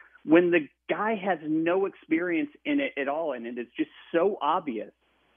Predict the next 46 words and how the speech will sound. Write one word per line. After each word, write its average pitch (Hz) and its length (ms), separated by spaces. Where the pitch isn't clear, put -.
uh, 139 260
that 139 220
he 180 160
and 165 100
his 160 140
business 190 420
partners 127 420
were 113 140
targeted 143 600
and 151 120
were 131 140
showered 143 340
with 135 120
cash 151 460
and 113 180
gifts 147 320
and 113 160
loans 151 420
and 135 120
this 143 160
and 139 160
that 143 240
because 175 340
the 143 120
people 190 360
who 165 100
were 160 140
giving 170 360
them 151 160
that 139 180
cash 147 300
assumed 180 580
and 139 180
believed 135 500
they 143 160
would 156 120
get 160 160
access 135 360
to 160 60
the 147 100
Biden 135 380
White 127 280
House 110 300
and 139 140
be 131 140
able 139 300